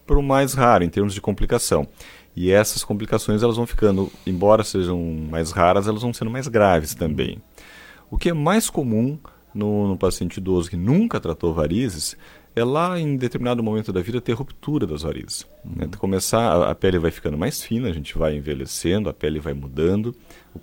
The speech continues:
Speaker 1: a gente vai perdendo colágeno e, e, e vai enfraquecendo, a pele vai enfraquecendo e a parede do vaso vai enfraquecendo cada vez mais também. É muito frequente, é, que pequenas varizes, principalmente no pé e tornozelo, venham a romper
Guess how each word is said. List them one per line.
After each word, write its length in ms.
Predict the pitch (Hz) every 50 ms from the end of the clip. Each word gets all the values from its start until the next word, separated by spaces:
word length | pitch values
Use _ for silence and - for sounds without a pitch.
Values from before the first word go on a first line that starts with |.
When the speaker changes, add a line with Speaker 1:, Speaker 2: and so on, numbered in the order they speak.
| - -
Speaker 1:
a 40 |
gente 180 | 82 80 73 -
vai 120 | 76 76
perdendo 320 | - - 76 73 80 78 76
colágeno 720 | - - 69 67 69 80 92 104 107 104 107 107 107 104 101 - - - - - - - _ _
e, 680 | 92 95 101 104 107 110 107 107 104 107 107 104 - -
e, 260 | - - - - -
e 20 | 120
vai 140 | 151 180 151
enfraquecendo, 600 | - - 220 - 262 247 - - 135 131 104 82
a 60 | -
pele 240 | - - 104 117 107
vai 100 | 92 87
enfraquecendo 600 | 85 - - 82 - - 82 - - 98 107 131
e 40 | 131
a 40 | 117
parede 460 | - - 80 78 80 95 127 120 107
do 100 | 85 87 78
vaso 420 | 71 - 78 82 87 85 80 82
vai 120 | 76 80 78
enfraquecendo 600 | 78 - 82 78 - - 80 - - 78 76 76 -
cada 180 | - 78 73
vez 180 | 71 76 78 73
mais 200 | 73 73 71 - -
também. 380 | - 80 76 69 62 - - - - - - - - - - - - - -
É 60 | - 85
muito 200 | 87 110 139 -
frequente, 760 | - 147 123 98 - - 92 92 110 143 170 - - 80 - - - _ _ _ _ _ - _
é, 800 | - 87 87 87 87 87 87 87 85 85 85 85 82 80 78 76 73 - - _ -
que 120 | - -
pequenas 680 | - - _ - - - - - 117 147 196 214 170 151
varizes, 420 | 131 107 90 92 107 127 123 -
principalmente 560 | - - 120 - - - 131 127 120 - -
no 80 | 113 95
pé 180 | - - 95
e 40 | 95
tornozelo, 640 | 90 - 95 90 87 85 80 80 85 87 101 113 120
venham 260 | 107 117 110 117 117 110
a 20 |
romper 460 | 101 123 156 214 - - - 87 76